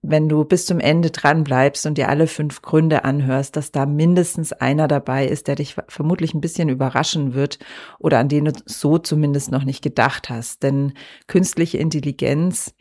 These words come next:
treibt das Ganze ja ziemlich auf die Spitze und macht Pausen auf so vielen Ebenen und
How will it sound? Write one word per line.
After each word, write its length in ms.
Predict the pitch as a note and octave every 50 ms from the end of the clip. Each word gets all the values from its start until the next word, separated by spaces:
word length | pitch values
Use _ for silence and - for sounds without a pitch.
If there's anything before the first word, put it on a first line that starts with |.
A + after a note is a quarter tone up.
| _ _ -
treibt 500 | - - - A#2+ A#2+ C3+ E3 D#3+ - -
das 160 | E3 D3 - -
Ganze 560 | - C#3 C#3 C#3+ D3 - D#3+ D#3+ D3+ D3 C#3+ -
ja 260 | D3+ D3 D3+ D#3+ D#3
ziemlich 460 | - - F#3+ F3 F3 F3+ D#3+ - -
auf 100 | D3+ C#3+
die 120 | - - C#3+
Spitze 760 | - - - - F3+ F#3 - - - - D3 C#3+ D3 D#3 D3+
und 480 | - - D3 D3 D3 D3 C3+ - - -
macht 340 | D#3 C#3+ C3+ C#3 - -
Pausen 800 | - - - C3+ B2+ C#3 D3+ C#3+ - E3+ D#3+ D#3 D#3 D3+ D3 - _ _ _ _ _ _ _ _
auf 160 | - - D3+ -
so 180 | - G3 A3
vielen 360 | G#3+ - - F#3 F3+ E3 D#3
Ebenen 640 | D#3+ - D#3 E3 F#3+ F#3+ F3 F3+ D#3 C#3+ C3+ C3+ C3+
und 320 | - D3 C#3+ C#3+ C3+ -